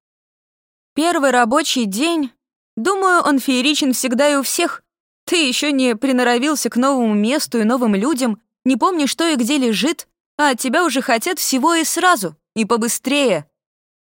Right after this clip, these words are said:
В общем, да. Пятая точка начала подгорать у меня ещё рано утром, когда я встала, приняла душ, быстро перекусила и отправилась готовить завтрак. В ресторане дяди Сени я знала каждый закуток,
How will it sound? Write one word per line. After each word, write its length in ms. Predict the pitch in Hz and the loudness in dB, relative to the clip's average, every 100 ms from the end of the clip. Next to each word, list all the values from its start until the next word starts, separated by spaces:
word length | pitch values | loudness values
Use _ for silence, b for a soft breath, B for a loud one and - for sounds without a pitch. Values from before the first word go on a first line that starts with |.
| _ | _
В 120 | 262 403 | -4 -4
общем, 500 | 440 - 320 294 196 | -2 -4 -2 0 0
да. 240 | 208 160 _ _ _ - | 0 -2 _ _ _ -2
Пятая 360 | 320 294 233 | -2 0 -2
точка 380 | 233 330 311 - | 0 -2 -2 -2
начала 320 | 220 220 254 | -2 0 0
подгорать 540 | 277 233 226 226 320 - | 0 0 0 2 0 -2
у 40 | |
меня 280 | 277 269 277 | -2 0 0
ещё 180 | 277 277 | 0 0
рано 320 | 269 294 277 | 2 0 -2
утром, 440 | 359 370 220 170 151 _ _ | -4 -2 -2 -2 -6 _ _
когда 240 | 247 233 233 | -2 0 2
я 160 | 240 | 2
встала, 540 | - - 202 277 320 262 | 0 0 2 4 2 0
приняла 460 | 247 233 240 233 | 0 0 2 0
душ, 420 | 165 196 330 - - _ - | 0 -2 -2 -4 -10 _ -4
быстро 320 | 403 - 285 | -2 -2 -2
перекусила 680 | 262 226 226 208 - 370 359 | -2 -2 -2 -2 -2 0 0
и 140 | - | 0
отправилась 640 | 254 220 262 339 320 311 | -2 -2 -2 0 2 0
готовить 420 | 254 277 311 302 254 | 0 -2 -2 -2 0
завтрак. 500 | 359 - 175 - - _ _ - | 0 -2 -8 -8 -18 _ _ -6
В 60 | |
ресторане 560 | 285 - 269 302 330 269 | -4 -2 0 2 2 0
дяди 260 | 285 262 | 0 0
Сени 360 | 247 - 302 269 | -2 -2 0 2
я 160 | 240 233 | 0 0
знала 360 | 247 302 269 | 0 2 0
каждый 400 | 233 262 285 277 | 0 0 0 0
закуток, 680 | 262 - 269 - 320 - - | -2 -2 -4 0 -2 -2 -12